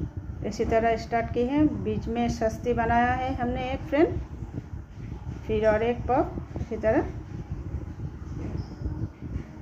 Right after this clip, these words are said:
अब आगे बनाएंगे हम welcome design फ्रेंड। फिर से एक, दो chain लेके work को टर्न करेंगे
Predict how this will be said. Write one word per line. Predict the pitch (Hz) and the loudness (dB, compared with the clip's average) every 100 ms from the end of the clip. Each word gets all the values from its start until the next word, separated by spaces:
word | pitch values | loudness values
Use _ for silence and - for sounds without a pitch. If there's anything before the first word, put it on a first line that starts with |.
| - - - - - - - - - - - - - - - - - | -6 -4 -2 -2 -4 -6 -8 -6 -4 -4 -4 -6 -4 -6 -6 -4 -2
अब | 196 - | -2 2
आगे | 220 226 | 2 4
बनाएंगे | 226 226 233 240 240 254 | 4 6 6 6 6 4
हम | 269 269 | 4 0
welcome | 226 233 240 254 254 | 4 6 6 4 4
design | 247 240 262 277 | 2 2 2 2
फ्रेंड। | - 294 - - - - - - - - - - - - - - - - - - - - - - - - - - - - - - - - - - - - - - - - - - - - - - - | 6 6 6 2 -8 -10 -10 -10 -10 -4 -4 -2 -4 -4 -6 -8 -6 -4 -4 -4 -6 -4 -6 -6 -6 -6 -6 -6 -6 -4 -4 -4 -4 -6 -6 -8 -8 -8 -8 -8 -8 -12 -10 -8 -8 -8 -8 -8 2
फिर | 240 240 | 4 4
से | - 233 | 4 4
एक, | - 208 214 240 294 - - - - - - - - - - - - 226 | 4 4 6 6 4 0 -12 -12 -14 -16 -18 -16 -16 -18 -20 -14 -8 2
दो | 214 220 | 6 6
chain | 226 226 233 | 8 6 6
लेके | 220 214 240 | 4 4 6
work | 214 208 208 | 6 4 4
को | 233 | 0
टर्न | 226 220 226 | 4 4 6
करेंगे | 226 233 240 254 | 4 4 4 6